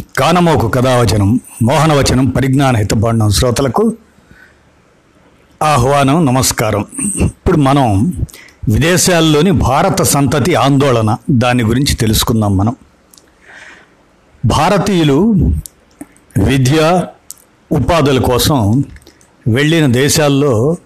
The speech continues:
నేడు కరోనా వైరస్ విజృంభిస్తుంది. ఈ తరం వారి కన్నా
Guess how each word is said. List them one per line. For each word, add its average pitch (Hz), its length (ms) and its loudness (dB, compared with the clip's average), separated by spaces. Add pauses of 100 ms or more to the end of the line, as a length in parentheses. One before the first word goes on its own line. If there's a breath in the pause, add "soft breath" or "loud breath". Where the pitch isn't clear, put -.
(200)
నేడు 131 380 2
కరోనా 143 480 0
వైరస్ 123 440 0
విజృంభిస్తుంది. 113 920 0 (1400 loud breath)
ఈ 165 200 0
తరం 156 320 0
వారి 156 220 0
కన్నా 135 600 0